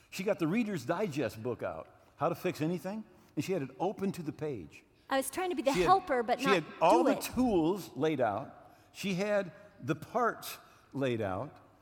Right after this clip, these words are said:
Speaker 1: right? And she said, "Now just fix this," you know. Literally walks me in,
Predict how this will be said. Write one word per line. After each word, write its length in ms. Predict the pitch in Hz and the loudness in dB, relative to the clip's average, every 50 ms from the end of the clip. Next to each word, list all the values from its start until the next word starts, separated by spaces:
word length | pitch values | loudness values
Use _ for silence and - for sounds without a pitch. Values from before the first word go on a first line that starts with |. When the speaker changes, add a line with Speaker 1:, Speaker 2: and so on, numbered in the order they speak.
| - - _ - | -20 -20 _ -8
Speaker 1:
right? 260 | - 107 123 165 185 160 - - - - - - | -4 -2 -2 -2 -4 -8 -14 -20 -20 -12 -4 0
And 200 | 139 139 139 131 | 2 2 2 0
she 200 | 139 - - 175 | -4 -4 -4 -2
said, 160 | - - 175 | -2 -2 0
"Now 180 | 165 151 151 156 143 - 131 | 0 0 0 0 -2 -4 -4
just 220 | 139 139 - - - - - - | -4 -4 -6 -10 -20 -16 -10 -6
fix 240 | 214 254 - - - | -6 -6 -6 -8 -10
this," 380 | - 110 98 - - - - - | -10 -10 -10 -10 -12 -14 -12 -8
you 120 | - 104 101 | -6 -6 -4
know. 200 | 98 127 170 165 151 - - - - - - - _ - - | -4 -6 -8 -10 -14 -20 -20 -20 -20 -20 -20 -20 _ -14 -8
Literally 360 | 120 123 175 202 208 175 156 | -2 0 0 0 2 2 0
walks 420 | 131 123 123 131 143 160 - - - | 0 2 2 2 2 2 0 -2 -4
me 200 | 170 175 175 170 | -2 0 0 0
in, 160 | 165 156 | 0 -2